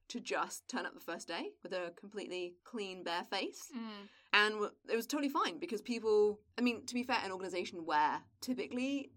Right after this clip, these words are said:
Speaker 1: there's, like, less makeup worn, I would say,
Speaker 2: Yeah.
Speaker 1: generally. We're, like, public sector versus private sector, so it's less of a thing,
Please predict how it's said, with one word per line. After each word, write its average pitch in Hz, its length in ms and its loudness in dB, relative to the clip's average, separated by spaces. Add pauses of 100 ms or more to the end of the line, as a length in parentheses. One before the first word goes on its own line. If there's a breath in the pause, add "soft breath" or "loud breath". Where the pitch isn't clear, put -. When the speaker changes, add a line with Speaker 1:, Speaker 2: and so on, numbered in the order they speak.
Speaker 1:
there's, 170 180 0
like, 156 200 -4
less 170 400 -4
makeup 480 380 -2
worn, 440 360 -2
I - 20 -4
would 254 140 -6
say, - 280 -10 (360)
Speaker 2:
Yeah. - 0 - (220)
Speaker 1:
generally. 285 240 -2 (300)
We're, 165 360 -2
like, 160 240 -4 (100)
public 165 380 -10
sector - 460 -6
versus - 520 -10
private 262 280 -6
sector, 311 340 -4
so - 300 -8 (100)
it's - 220 -8
less - 340 -4
of 294 120 -4
a 330 60 -4
thing, 427 280 -6